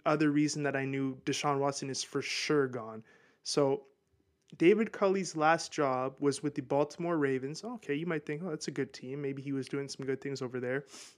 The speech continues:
But wait till you hear his role. So David Culley, yeah, he was over with the Baltimore Ravens, great team. He was their wide receivers coach.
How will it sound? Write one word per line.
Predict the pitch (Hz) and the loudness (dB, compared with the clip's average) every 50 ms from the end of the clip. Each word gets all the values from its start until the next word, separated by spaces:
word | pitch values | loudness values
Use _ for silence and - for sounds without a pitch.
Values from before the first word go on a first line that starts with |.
| _ _ _ _ _ _ _ _ _ _ _ - - _ | _ _ _ _ _ _ _ _ _ _ _ -20 -4 _
But | - 156 | 4 6
wait | 156 170 185 180 | 6 6 4 2
till | - - 190 | 0 -2 0
you | 165 | 2
hear | 185 160 147 | 4 4 4
his | 135 120 | 2 0
role. | 123 127 135 127 - - - - - - _ _ _ _ _ | -2 -4 -4 -2 -4 -6 -10 -16 -20 -20 _ _ _ _ _
So | - - 147 | -6 -4 -2
David | 139 127 151 180 196 226 226 | 2 6 8 8 8 6 4
Culley, | - - 214 202 202 | -2 0 0 0 0
yeah, | 196 156 160 165 185 - - | 2 2 4 4 4 2 -2
he | 147 - 175 | -6 -6 -4
was | 160 151 151 170 | -4 -2 0 2
over | 175 180 180 185 | 2 2 2 2
with | 170 170 165 | 0 0 0
the | - | -2
Baltimore | 139 127 147 156 151 - 160 156 151 | 0 2 2 2 0 -2 -2 0 0
Ravens, | 139 147 151 156 147 151 147 139 - | 2 2 2 2 0 -2 -4 -8 -6
great | - - 151 156 151 - | -4 0 0 0 0 -2
team. | - - 156 151 147 151 151 - _ _ _ _ _ _ _ | -4 -6 -4 -4 -4 -4 -6 -8 _ _ _ _ _ _ _
He | - - 185 | -6 -2 -2
was | 196 196 214 - | 0 0 2 4
their | - 185 156 | 4 4 4
wide | 143 151 156 160 156 156 | 6 6 6 6 6 2
receivers | 147 - - - 147 139 131 - - | 0 -2 -2 -2 -4 -4 -6 -8 -10
coach. | - - - - - - - - | -12 -14 -16 -14 -16 -16 -18 -18